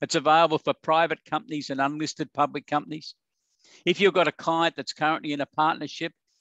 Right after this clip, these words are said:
you could think of planning this through. Like, doesn't matter if they only formed the company two days ago. But it gives your clients the opportunity to be able to raise up to five million dollars in a twelve-month period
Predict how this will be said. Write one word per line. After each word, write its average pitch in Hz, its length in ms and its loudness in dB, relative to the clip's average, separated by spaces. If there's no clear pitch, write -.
you - 100 -8
could - 180 -6
think 160 160 -4
of - 120 -10
planning 151 380 0
this 147 200 -4
through. 160 420 -4
Like, 120 200 -6
doesn't 147 260 -6
matter 143 180 0
if - 80 -10
they 139 120 2
only 135 180 -4
formed 143 260 -4
the 123 40 -6
company 131 500 -4
two 139 160 0
days 147 280 2
ago. 127 220 -2
But 143 80 -2
it 135 80 -6
gives 180 240 0
your 175 160 2
clients 160 460 -2
the 156 100 -4
opportunity 147 960 -6
to 143 120 -6
be 135 140 -2
able 147 260 0
to 139 120 -4
raise 139 400 -2
up 135 160 -6
to 131 60 -12
five 139 420 0
million 143 380 -4
dollars 131 380 -4
in 131 80 -10
a 113 60 -12
twelve-month 127 560 -6
period 110 320 -6